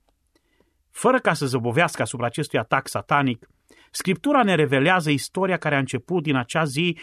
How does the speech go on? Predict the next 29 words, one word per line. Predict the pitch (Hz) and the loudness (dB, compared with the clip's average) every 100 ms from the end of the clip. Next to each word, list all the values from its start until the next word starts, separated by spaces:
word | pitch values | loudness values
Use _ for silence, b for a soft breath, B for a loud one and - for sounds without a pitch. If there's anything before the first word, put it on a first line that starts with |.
| B | B
și | - 143 | -8 -2
care | 156 156 | 0 0
continuă | 147 139 - 202 175 | 2 0 0 -2 -2
până | - 277 220 | 0 0 2
la | |
finalul | 175 147 147 143 | 0 0 2 0
cărții | - 123 - | 0 -4 -4
Apocalipsa. | 117 120 117 98 - - - _ _ _ B B B | -8 -6 -6 -6 -8 -18 -20 _ _ _ B B B
Aceasta | - 269 269 | 0 0 2
este | 240 - | -2 4
o | 175 | 2
istorie | 135 - 214 254 233 202 180 | 2 0 2 4 4 2 4
a | 151 | 2
atacurilor | 143 - 214 - - 185 170 147 | 2 0 0 0 -2 -2 2 0
asupra | - 156 147 | 0 -2 -2
cuvântului | - 123 101 180 180 160 151 143 B | -2 -8 -4 -4 -2 0 0 -2 B
lui | - 127 | -4 -2
Dumnezeu, | 120 135 123 113 165 135 - B B | 0 0 0 0 2 2 0 B B
printr-un | - 180 165 180 160 | -2 -2 0 0 0
șir | - 269 262 | 0 0 0
nesfârșit | 202 196 233 - 240 226 - 190 | 2 2 0 -2 -4 -4 -4 -2
de | 151 | -2
proroci | 151 151 147 180 190 | 0 0 2 0 -2
mincinoși | 170 185 - 165 165 131 - b b | -4 -4 -4 -2 0 0 -4 b b
și | - 139 | -8 -2
neobosiți, | 135 196 208 180 165 - 123 - - - b b | 2 4 2 2 -2 -2 -6 -6 -18 -20 b b
învățători | 151 151 160 226 - 208 220 | 2 4 2 0 -2 -2 -4
falși, | - 185 101 87 - | 2 2 2 -4 -8
mincinoși, | 131 180 170 185 180 151 - - | -2 -2 -2 -4 0 -2 -4 -14